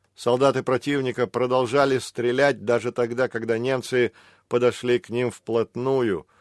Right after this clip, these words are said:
и с расстояния трёх метров забросали гранатами.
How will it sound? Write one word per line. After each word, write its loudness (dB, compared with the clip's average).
и -2
с -12
расстояния 2
трёх -2
метров 0
забросали 0
гранатами. -8